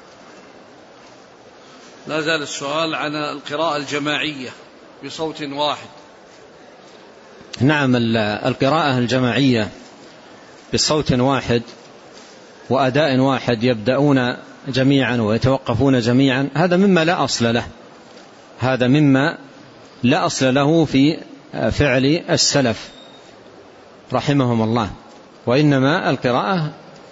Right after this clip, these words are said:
Speaker 2: أن يجتمع، آه، النفر ويقرأ واحدا، واحد منهم، والبقية يستمعون ويتدبرون،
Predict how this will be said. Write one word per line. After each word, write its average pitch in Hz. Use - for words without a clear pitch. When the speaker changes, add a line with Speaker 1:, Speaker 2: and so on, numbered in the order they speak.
Speaker 2:
أن 143
يجتمع، 143
آه، 107
النفر 131
ويقرأ 135
واحدا، 131
واحد 135
منهم، 151
والبقية 175
يستمعون 131
ويتدبرون، 120